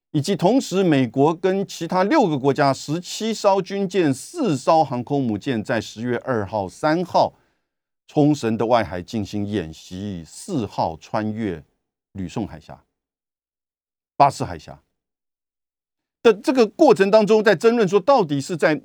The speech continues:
中美对抗，还是说中国大陆是在威胁台湾的时候呢，习近平其实这个看，看得很清楚了，他主要当然是针对的是美国的这个演习，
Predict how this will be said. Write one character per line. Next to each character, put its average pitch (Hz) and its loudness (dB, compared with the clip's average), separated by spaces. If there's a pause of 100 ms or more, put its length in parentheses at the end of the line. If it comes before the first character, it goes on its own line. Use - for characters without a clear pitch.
(120)
中 269 0
美 165 2
对 175 2
抗， 151 2
还 151 -2
是 151 -4
说 156 2 (420)
中 175 0
国 160 2
大 160 4
陆 143 0
是 131 -12
在 151 2
威 143 0
胁 143 -2
台 95 -10
湾 151 -4 (800)
的 160 2
时 196 2
候 254 4
呢， 208 2 (560)
习 202 -6
近 269 2
平 226 2
其 214 0
实 190 0 (640)
这 269 -4
个 214 4
看， 208 -2
看 220 2
得 175 0
很 127 0
清 175 -2
楚 92 -14
了， - -20 (200)
他 151 -10
主 147 0
要 175 4
当 202 0
然 147 4
是 139 -6
针 151 0
对 143 0
的 95 -8
是 92 -12 (640)
美 117 -2
国 120 -2
的 127 2
这 113 -6
个 95 -6 (560)
演 120 -4
习， 98 -14